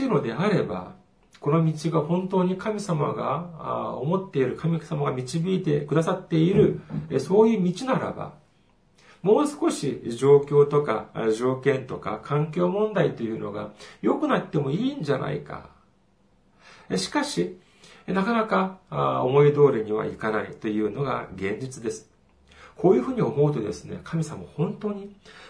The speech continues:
私はこの道が正しいとは思うんですけれども、神様本当にこの道って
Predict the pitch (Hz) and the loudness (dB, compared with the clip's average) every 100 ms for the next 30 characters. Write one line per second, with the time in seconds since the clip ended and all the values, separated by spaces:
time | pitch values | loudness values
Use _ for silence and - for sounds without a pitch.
0 | - 147 214 220 - 214 240 233 - 170 | -6 -4 -2 -4 -4 -2 -2 -2 -2 0
1 | 180 170 175 170 151 175 - 190 - - | 0 -2 -4 -4 -2 -2 -2 -2 -2 -4
2 | 101 107 156 175 139 107 - - 95 92 | -4 2 2 2 2 0 -2 -12 -12 -12
3 | - - - 180 165 107 - - 185 226 | -12 -14 -8 -8 -6 -8 -8 -4 -2 -2
4 | 233 220 214 180 190 190 - 190 - _ | -2 -2 -2 -2 -2 -4 -6 -10 -12 _
5 | - 160 | -6 -4